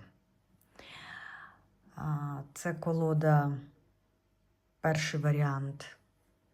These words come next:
таромістичної палітри, е, золоте королівське таро і таро снів. Неймовірно талановитий, крутелезний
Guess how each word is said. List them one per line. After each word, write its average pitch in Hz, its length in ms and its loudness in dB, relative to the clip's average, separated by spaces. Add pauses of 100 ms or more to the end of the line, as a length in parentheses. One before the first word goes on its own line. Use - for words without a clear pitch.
(1040)
таромістичної 165 840 2
палітри, 151 720 0 (680)
е, 147 300 2
золоте 160 540 2
королівське 147 680 0
таро 202 520 0 (640)
і 196 100 0
таро 165 340 0
снів. 139 600 -6 (1800)
Неймовірно 165 720 4 (100)
талановитий, 180 1120 2 (340)
крутелезний 151 1080 2